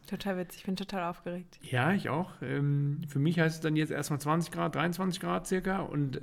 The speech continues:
Speaker 2: dann, äh, komme ich zurück, umpacken und dann fahren wir zusammen los in die Schweiz. Da ist minus zwei, hab ich gesehen.
Speaker 1: Mhm.
Speaker 2: Ähm, es wird spannend, es ist viel Action. Ähm, wenn ihr das hört,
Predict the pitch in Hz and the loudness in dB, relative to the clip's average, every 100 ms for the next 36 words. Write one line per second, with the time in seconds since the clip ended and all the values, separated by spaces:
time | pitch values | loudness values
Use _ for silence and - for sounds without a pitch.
0 | 156 143 147 156 - - - 156 151 151 | -2 2 2 2 -2 -8 -2 2 4 2
1 | 143 170 190 - 175 165 185 185 202 160 | 4 4 4 2 2 6 4 4 0 2
2 | 147 135 165 156 143 143 156 151 139 143 | 0 4 6 6 4 4 4 4 4 4
3 | 147 131 139 143 160 - 123 147 143 131 | 2 0 0 -2 -2 -4 0 2 2 0
4 | 139 139 123 117 123 190 190 185 190 226 | 0 2 0 -2 0 2 2 0 -2 -6
5 | - - - - 139 139 147 147 - - | -10 -14 -10 6 8 10 8 6 0 -12
6 | - 165 120 175 - - 180 233 247 - | -6 0 6 8 8 8 8 8 4 -2
7 | - - 160 - 208 - 180 - 220 233 | -8 -4 -4 4 4 6 4 4 2 2
8 | 247 - - 160 170 180 185 196 190 - | 0 -4 6 8 8 8 6 4 2 -6
9 | - 131 156 190 180 180 180 - - - | -2 8 8 8 4 4 4 0 -12 -20
10 | - - - _ - 139 143 143 151 180 | -20 -20 -20 _ 0 4 4 8 8 8
11 | 202 - | 2 -6